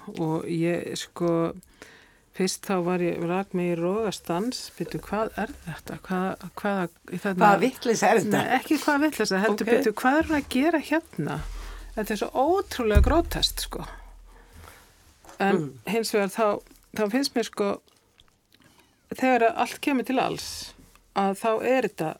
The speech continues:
Speaker 1: er þetta allt á sömu línu. Það er bara hið gróteska og harmræna í hversdagsleikanum
Speaker 2: Mm.
Speaker 1: og það litla fyndna. Og svo er þetta líka í stóra heiminn, eins og hún segir sjálf í, hérna, viðtalinu,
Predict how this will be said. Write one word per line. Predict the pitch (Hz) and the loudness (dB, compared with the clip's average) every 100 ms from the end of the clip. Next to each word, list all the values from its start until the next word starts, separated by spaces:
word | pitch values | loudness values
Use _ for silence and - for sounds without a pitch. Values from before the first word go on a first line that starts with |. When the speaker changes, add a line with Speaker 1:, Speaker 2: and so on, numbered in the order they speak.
| _ _ _ _ _ - | _ _ _ _ _ -2
Speaker 1:
er | 220 226 | 0 0
þetta | 214 - - | -2 -4 -2
allt | 196 - - | -4 -6 -10
á | - | -6
sömu | 190 226 214 190 | -2 -2 0 0
línu. | 202 196 156 151 - | 0 -2 -4 -10 -8
Það | 180 | -8
er | 175 | -6
bara | 175 170 160 - - _ _ _ _ _ _ - | -6 -6 -8 -12 -20 _ _ _ _ _ _ -8
hið | 185 175 - | -4 -4 -4
gróteska | 190 196 - 185 - 185 165 - | -4 -4 -6 -8 -4 -2 -2 -4
og | 185 | -4
harmræna | 196 202 190 180 175 170 | -2 -2 -2 -4 -4 -6
í | |
hversdagsleikanum | - 208 - - 185 175 170 170 - - - - - - - | -6 -8 -8 -6 -6 -4 -4 -4 -10 -20 -20 -20 -20 -20 -12
Speaker 2:
Mm. | 160 156 | -4 0
Speaker 1:
og | 196 185 | 0 0
það | 202 185 | -2 -2
litla | 180 185 | -2 -4
fyndna. | 175 220 202 180 156 - - - - | -2 -4 -2 -6 -6 -10 -14 -16 -10
Og | 170 | -6
svo | - 214 | -2 0
er | 185 | 0
þetta | 170 185 | -2 -2
líka | 208 226 170 143 | -2 -4 -6 -6
í | 190 | -6
stóra | 175 214 226 214 | -6 -4 -2 -2
heiminn, | 220 185 | -2 -2
eins | 175 196 | -4 -4
og | |
hún | 190 | -2
segir | - 277 233 | -2 -2 -2
sjálf | - 269 254 | -4 -6 -4
í, | 220 208 - - | -4 -6 -8 -14
hérna, | 208 233 233 214 247 202 - - | -12 -12 -10 -10 -10 -16 -18 -10
viðtalinu, | 277 - 214 165 160 175 | -8 -6 -6 -4 -4 -8